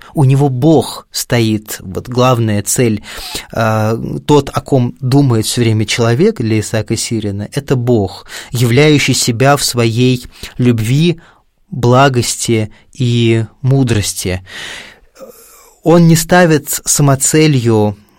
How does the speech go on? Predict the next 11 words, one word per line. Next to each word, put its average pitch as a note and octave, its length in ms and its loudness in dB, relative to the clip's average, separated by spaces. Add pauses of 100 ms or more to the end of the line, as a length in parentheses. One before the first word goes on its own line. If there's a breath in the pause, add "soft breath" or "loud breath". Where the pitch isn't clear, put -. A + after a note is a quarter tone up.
(140)
сосредоточенность B2+ 1080 -2
ума, A2 380 -2 (300 loud breath)
не B2+ 80 0
ставит D#3+ 440 2
самоцелью C3 800 0
остановку B2+ 560 -2
сознания. G2 800 -4 (260 loud breath)
То - 80 -2
есть C3 160 0
у D#3+ 60 2
него D#3 560 4